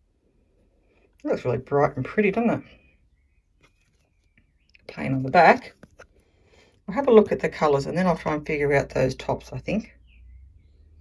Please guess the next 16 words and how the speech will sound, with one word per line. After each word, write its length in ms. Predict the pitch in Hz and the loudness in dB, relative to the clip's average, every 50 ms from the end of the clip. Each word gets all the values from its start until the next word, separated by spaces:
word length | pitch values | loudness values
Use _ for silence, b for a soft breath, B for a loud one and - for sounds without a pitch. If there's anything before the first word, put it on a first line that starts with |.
| - - - - | -20 -20 -16 -10
Or 80 | 151 | -8
the 60 | 139 | -8
designs, 460 | 131 127 139 131 147 139 131 131 131 127 | -6 -4 -2 0 2 2 0 0 -2 -6
I 40 | |
shouldn't 240 | 123 - 170 160 143 | -6 -4 -4 -4 -4
say 120 | - - - | -4 -6 -10
the 80 | - | -10
colours, 420 | - - - - 127 131 156 165 - | -12 -14 -12 -10 -8 -8 -8 -10 -10
but 180 | - - 214 - - | -12 -16 -16 -16 -16
yeah, 180 | - - 196 196 | -18 -16 -14 -14
look 120 | 190 254 - | -14 -16 -18
at 100 | - - | -18 -20
that. 400 | - - - 208 185 - - - _ _ _ _ _ | -20 -18 -16 -16 -16 -16 -18 -20 _ _ _ _ _
That's 240 | - 220 220 - - | -8 -8 -8 -8 -10
really 200 | - 143 143 143 | -10 -8 -8 -6
lovely. 380 | 139 156 180 190 - 170 - | -6 -6 -6 -6 -8 -10 -10